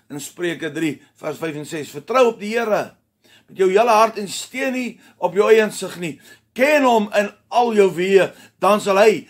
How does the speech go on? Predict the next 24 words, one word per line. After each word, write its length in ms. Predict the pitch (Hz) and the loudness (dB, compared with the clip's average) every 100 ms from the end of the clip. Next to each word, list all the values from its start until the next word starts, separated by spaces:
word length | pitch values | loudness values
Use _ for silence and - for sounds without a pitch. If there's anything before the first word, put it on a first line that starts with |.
| _ | _
jou 140 | 165 | -10
paaie 340 | 175 185 185 175 | -4 0 0 -2
vir 140 | 156 | -6
jou 100 | 165 | -10
gelyk 360 | 139 135 139 - | -8 -6 -8 -10
maak." 420 | 127 110 _ _ _ - - | -18 -18 _ _ _ -20 -20
Die 80 | - | -12
vraag 340 | 185 233 220 165 | 0 4 4 2
vanoggend 360 | 196 185 202 | -6 -6 -6
is: 200 | 185 170 _ _ | -8 -10 _ _
op 200 | - 143 | -12 -8
wie 120 | 226 | -6
se 140 | 196 202 | -2 -2
pad 640 | - 240 165 - - _ _ _ _ _ - | 2 2 2 -4 -20 _ _ _ _ _ -10
wil 120 | 170 | -4
jy 120 | 180 | -2
loop? 300 | 185 220 180 | 2 2 2
Jou 160 | 160 165 202 | -4 -4 -4
eie 160 | 262 | -4
pad 340 | - 262 - - _ _ | -4 -2 -4 -6 _ _
of 160 | - 175 | -12 -10
God 300 | - 208 208 | -2 -2 -2
se 120 | 160 | -10
pad? 280 | - 127 | -14 -14